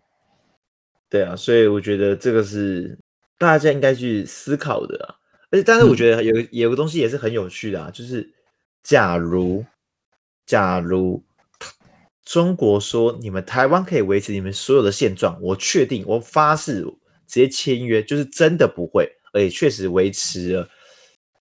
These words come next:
Speaker 1: 之后好几世纪。
Speaker 2: 嗯哼。
Speaker 1: 都是这样的话，你觉得，那你会愿意承认我们是中国吗？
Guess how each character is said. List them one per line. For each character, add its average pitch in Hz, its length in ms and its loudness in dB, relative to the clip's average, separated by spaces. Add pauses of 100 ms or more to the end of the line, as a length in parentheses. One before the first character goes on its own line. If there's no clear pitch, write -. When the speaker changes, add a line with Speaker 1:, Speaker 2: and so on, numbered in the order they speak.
(840)
Speaker 1:
之 123 220 -2
后 110 280 2 (120)
好 101 280 4
几 110 220 -4
世 92 220 -6
纪。 101 260 -10 (600)
Speaker 2:
嗯 127 140 6
哼。 123 320 4 (120)
Speaker 1:
都 107 100 4
是 107 80 -2 (160)
这 107 80 4
样 95 140 2
的 85 100 -2
话， 85 260 -8 (360)
你 104 80 -10
觉 104 140 0
得， 98 260 4
那 123 80 0
你 98 160 -4
会 104 120 0
愿 104 220 0
意 101 140 -4
承 - 200 -8
认 95 160 0
我 85 60 0
们 80 100 -8
是 85 80 -12
中 85 200 -6
国 80 160 -4
吗？ - 180 -14